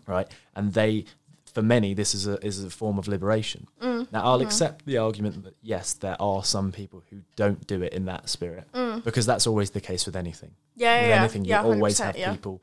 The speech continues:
Speaker 2: Mm-hmm.
Speaker 1: effectively, um, ruining,
Speaker 2: Mm-hmm.
Speaker 1: ruining the message, or you'll have movements where it's just a bad message. But I don't think
Speaker 2: Mm.
Speaker 1: it is the latter here, it's the former.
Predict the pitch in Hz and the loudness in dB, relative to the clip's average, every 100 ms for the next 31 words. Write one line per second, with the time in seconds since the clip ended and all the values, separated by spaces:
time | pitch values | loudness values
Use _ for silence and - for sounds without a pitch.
0 | - 226 214 220 - _ - - - - | -16 -14 -10 -12 -14 _ -8 -4 -4 -6
1 | 95 95 92 - _ _ 104 101 95 90 | -2 -2 -2 -6 _ _ 0 2 2 -2
2 | _ 123 120 107 101 92 90 - _ _ | _ 2 6 6 4 2 -2 -8 _ _
3 | 247 247 220 104 98 98 95 87 104 - | -18 -12 -4 -2 0 0 -2 -2 -4 -6
4 | - 143 127 120 - _ - 107 107 104 | 0 2 2 0 -4 _ -10 -6 -2 0
5 | 98 95 - 98 90 76 76 87 - - | 0 -4 -4 -4 -4 -8 -16 -6 -4 -4
6 | 90 92 90 90 - - - 107 110 110 | -6 -4 -6 -8 -12 -20 -6 -2 0 0
7 | 233 110 113 107 101 - 92 87 - 90 | -2 0 -2 -4 -6 -6 -8 -8 -10 -12
8 | 87 76 - - - 104 85 - | -10 -12 -14 -16 -12 -8 -8 -10